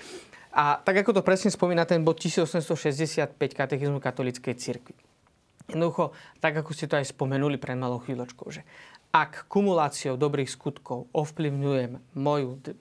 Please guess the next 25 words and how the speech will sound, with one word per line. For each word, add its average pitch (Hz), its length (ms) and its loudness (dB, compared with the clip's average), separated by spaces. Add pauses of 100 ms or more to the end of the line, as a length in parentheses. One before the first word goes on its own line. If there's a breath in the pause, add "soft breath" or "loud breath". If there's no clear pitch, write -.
(100)
morálnu 135 560 0
kvalitu 135 480 -2
v - 240 -20
pozitívnom 147 540 -2
slova 131 260 -2
zmysle 131 380 -4
a 143 100 -2
vzniká 160 400 -2
tá 139 160 0
ľahkosť - 880 -2 (540 soft breath)
na 131 100 0
konanie 135 480 0
dobra, 139 480 0 (400 loud breath)
tak 160 240 2
isto 190 420 -2
analogicky 170 960 0
v - 80 -20
tom 143 160 -4
negatívnom 156 540 0
slova 143 240 -2
zmysle, 135 340 -4
že 127 160 -6
kumuláciou 165 880 -2
hriešných 147 480 -2
skutkov 190 480 -6